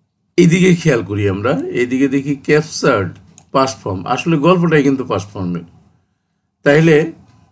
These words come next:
সাবজেক্টটা কিন্তু প্রথমে ছিল না, আমরা এখান থেকে সাবজেক্টটা নিয়ে নিলাম, he entered, past form করে দিলাম কিন্তু, "entered the kingdom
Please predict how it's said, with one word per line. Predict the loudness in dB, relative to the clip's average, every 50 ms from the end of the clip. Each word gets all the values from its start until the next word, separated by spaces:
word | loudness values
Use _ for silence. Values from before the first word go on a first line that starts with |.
| _ _ _ _ _ _ _
সাবজেক্টটা | -8 -2 0 0 0 0 0 -2 -2 0 0 0 0
কিন্তু | 2 0 0 -2
প্রথমে | -4 -6 -4 -2 0 0 0 0
ছিল | 0 -2 0 0 0
না, | 0 -2 -2
আমরা | -2 0 0 2
এখান | 2 2 0 0 -2
থেকে | 0 0 0 -2
সাবজেক্টটা | 0 0 -2 -2 -2 -4 -4 -4 -2 -4
নিয়ে | -4 -4 -4
নিলাম, | -4 -4 -4 -2 -4 -4
he | -2 0 0 0 0 2 2
entered, | 2 2 2 2 2 0 0 0 -2 -2 -2
past | -2 -2 -2 -4
form | -4 -4 -2
করে | 0 0 -2 -2
দিলাম | -2 -4 -4 -4 -4 -4
কিন্তু, | -4 -4 -4 -4 -8 -8 -10 -12 -18 -20 _ _ _ _ _ _ -4
"entered | -2 0 0 2 2 2 2 2 2
the | 0 0 2
kingdom | 2 2 4 4 2 2 2 2 2